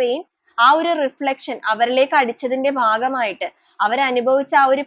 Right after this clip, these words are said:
പെയിൻ തന്നെയാണ് അവരുടെ ഈഗോ കാര്യങ്ങളൊക്കെ അവരെ കൊണ്ട് മാറ്റാനായിട്ട് തീരുമാനം എടുപ്പിച്ചിരിക്കുന്നത്. അതോടൊപ്പം നിങ്ങളുടെ സ്നേഹം തന്നെയാണ് അവരെ മാറ്റിയിരിക്കുന്നത് എന്ന് പറയാം. തേർഡ് പാർട്ടി സിറ്റുവേഷൻസ് കാര്യങ്ങളൊക്കെ ഉണ്ടെന്നുണ്ടെങ്കിൽ പോലും അതിനെയെല്ലാം അവിടെ നിന്നെല്ലാം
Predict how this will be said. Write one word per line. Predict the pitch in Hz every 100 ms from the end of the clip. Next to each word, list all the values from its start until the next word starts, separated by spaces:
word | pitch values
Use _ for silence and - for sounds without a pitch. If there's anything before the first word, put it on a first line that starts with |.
| -
പെയിൻ | 247 262 311
തന്നെയാണ് | 302 285 269 226 320 _ _ _ - 247
അവരുടെ | 269 294 269
ഈഗോ | 269 254 277 277
കാര്യങ്ങളൊക്കെ | 247 254 262 - - 330
അവരെ | 302 294
കൊണ്ട് | 285 285
മാറ്റാനായിട്ട് | 247 233 247 247 247 247 254
തീരുമാനം | 220 220 220 214
എടുപ്പിച്ചിരിക്കുന്നത്. | 190 196 202 185 185 196
അതോടൊപ്പം | 247 254 311
നിങ്ങളുടെ | 294 294 302 320
സ്നേഹം | 285 262 269 320 311
തന്നെയാണ് | 302 302 285
അവരെ | 269 277
മാറ്റിയിരിക്കുന്നത് | 240 226 226 269 269 254 262 262 262
എന്ന് | 277 240
പറയാം. | 175 175 - _ _ _ _ _ _ _ _ _ _ -
തേർഡ് | 240 240
പാർട്ടി | 269 269 311
സിറ്റുവേഷൻസ് | 294 294 294 294 311
കാര്യങ്ങളൊക്കെ | 277 269 277 277 285
ഉണ്ടെന്നുണ്ടെങ്കിൽ | 254 247 262 254 247 262 247
പോലും | 233 240 254 -
അതിനെയെല്ലാം | 214 247 294 262 254 190 214
അവിടെ | 233 262
നിന്നെല്ലാം | 285 302 262 277